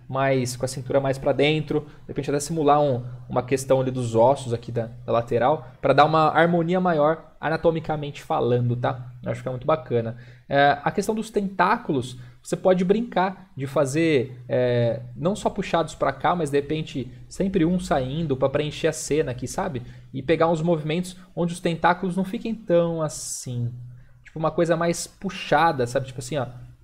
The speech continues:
um tentáculo mais, com curvaturas mais in-, inter-, mais tipo de movimentação mesmo, tá? Ahn, e é isso. Bacana. As cores que você utilizou, eu vi que você deu um trabalhão, porque ela fez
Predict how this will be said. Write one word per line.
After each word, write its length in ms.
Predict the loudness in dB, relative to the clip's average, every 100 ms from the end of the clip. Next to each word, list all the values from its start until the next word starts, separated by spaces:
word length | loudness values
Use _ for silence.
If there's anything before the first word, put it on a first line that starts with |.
| -16
um 40 | -4
tentáculo 540 | -4 0 -2 0 0
mais, 420 | 0 -2 -4 -12 -16
com 140 | -12
curvaturas 880 | 0 2 4 2 -2 -2 2 4 4
mais 240 | 2 0 0
in-, 120 | -4 -10 -14 -8
inter-, 320 | -2 4 4
mais 180 | 6 2
tipo 180 | 2 -4
de 120 | 0
movimentação 680 | 4 4 2 0 -2 0 -2
mesmo, 340 | -2 -2 -2 -2
tá? 300 | -2 -2 -8 -20 -20 -20 -20 -4
Ahn, 320 | 2 4 4 2
e 60 |
é 60 | 0
isso. 320 | 0 -4 -14 -20 0
Bacana. 340 | 4 6 6 2
As 140 | 0
cores 280 | 6 6 4
que 60 |
você 200 | 0 2
utilizou, 340 | 2 2 4 4
eu 40 |
vi 60 | 4
que 80 | 0
você 80 |
deu 100 | 0
um 320 | 0 -2 -4 -2
trabalhão, 600 | 0 4 6 6 6 4
porque 160 | 2
ela 140 | 2 2
fez 500 | 2 -2 -2 -10